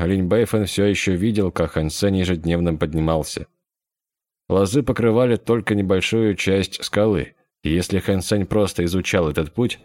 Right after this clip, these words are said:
он должен был изучить всё – так почему он продолжал подниматься? «В чём же дело?» – удивился Линь Бэйфэн, но он не поверил,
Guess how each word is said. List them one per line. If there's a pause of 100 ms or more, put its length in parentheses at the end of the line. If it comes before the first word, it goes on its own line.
(360)
он
должен
был
изучить
всё – (320)
так
почему
он
продолжал
подниматься? (880)
«В
чём
же
дело?» – (180)
удивился
Линь
Бэйфэн, (400)
но
он (320)
не
поверил,